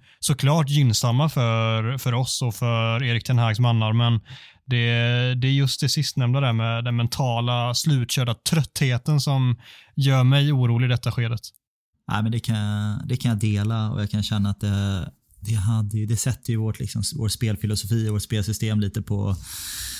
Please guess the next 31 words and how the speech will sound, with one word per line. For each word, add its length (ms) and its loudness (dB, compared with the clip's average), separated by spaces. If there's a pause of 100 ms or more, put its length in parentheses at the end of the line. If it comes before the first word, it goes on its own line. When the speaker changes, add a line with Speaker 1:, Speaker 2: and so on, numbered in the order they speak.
(160)
Speaker 2:
lite 220 0
på 100 0
sin 200 0
spets 600 0
då. 160 -2
Och 80 -2
då 80 0
är 140 2
det 140 0
liksom 300 -2
en 120 0
första 300 -2
säsong 360 0
med 80 4
en 80 4
ny 120 4
tränare 640 0
och 100 0
lite 180 -2
nya 260 4
spelare 340 0
nu, 140 2
så 120 -4
man 100 2
märker 400 0
ju 40 0
att 80 -4
det 80 -6
finns 400 -2
ju 40 0
inte 280 -4